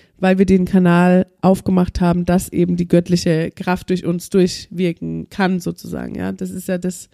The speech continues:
worum es am Ende geht, dass ich aufmache und dass ich das schaffe, durch mich durchfließen zu lassen. Es geht nicht um mein Ego, deswegen das Thema Arroganz,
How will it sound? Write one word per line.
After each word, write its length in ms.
worum 200
es 80
am 100
Ende 220
geht, 560
dass 160
ich 140
aufmache 640
und 100
dass 140
ich 100
das 140
schaffe, 260
durch 180
mich 120
durchfließen 500
zu 80
lassen. 260
Es 120
geht 140
nicht 160
um 80
mein 140
Ego, 220
deswegen 360
das 120
Thema 240
Arroganz, 560